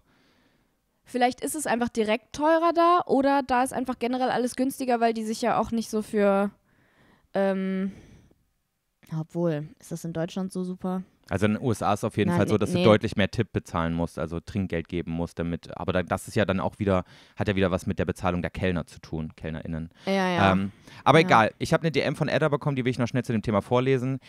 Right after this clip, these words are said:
Speaker 2: „Ich arbeite in einem
Speaker 1: Alright.
Speaker 2: Restaurant, wir dürfen das rechtlich gesehen nicht, also Leitungswasser rausgeben,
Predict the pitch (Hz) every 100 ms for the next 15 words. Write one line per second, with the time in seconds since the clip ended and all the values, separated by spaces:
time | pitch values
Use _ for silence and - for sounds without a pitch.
0 | - _ - - - 151 175 160 156 -
1 | 131 127 131 170 104 113 139 160 _ 117
2 | 113 120 - - 110 95 98 139 - -
3 | 90 - 90 80 80 80 80 95 - -
4 | _ _ 90 85 76 78 - _ - 92
5 | 82 - 78 82 76 82 - 85 80 113